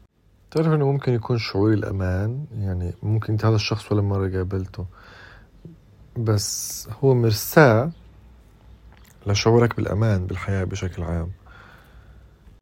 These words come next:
ومشان هيك موضوع صدمة المثل الأعلى قد يكون خطر، ورح أحكي في النهاية ليه. ليش في ناس بتعطي لهاي الدرجة قوة لل-، للمثال الأعلى؟ بس قبل ما نصل لهاي المرحلة،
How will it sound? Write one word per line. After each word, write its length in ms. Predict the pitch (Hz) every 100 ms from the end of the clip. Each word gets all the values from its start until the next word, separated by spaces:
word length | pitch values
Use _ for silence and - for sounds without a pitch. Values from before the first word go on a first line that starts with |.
| _
ومشان 280 | 143 135 156
هيك 340 | 151 190 175
موضوع 520 | 113 107 107 117 107 - - - - - _
صدمة 360 | - 131 117 104
المثل 300 | 110 113 107
الأعلى 400 | 101 110 107 101 - -
قد 180 | 117 110
يكون 440 | 104 107 110 101
خطر، 440 | - - 117 110
ورح 240 | 113 104 117
أحكي 260 | 139 -
في 100 | 117
النهاية 400 | 110 107 104 107
ليه. 260 | 101 98 87 - _ _ _ - - - - - _
ليش 240 | 120 165 -
في 120 | 135
ناس 200 | 117 110
بتعطي 500 | 104 117 110 110 -
لهاي 340 | 117 110 135 131
الدرجة 500 | 110 113 107 92 90
قوة 260 | - 107 98
لل-، 240 | 95 92 - - - - _
للمثال 340 | 104 98 87 92
الأعلى؟ 340 | 87 80 85 87 - _ -
بس 260 | 147 156 -
قبل 360 | 160 110 90
ما 60 | 104
نصل 260 | 110 101 98
لهاي 200 | 101 101
المرحلة، 500 | 95 92 - 95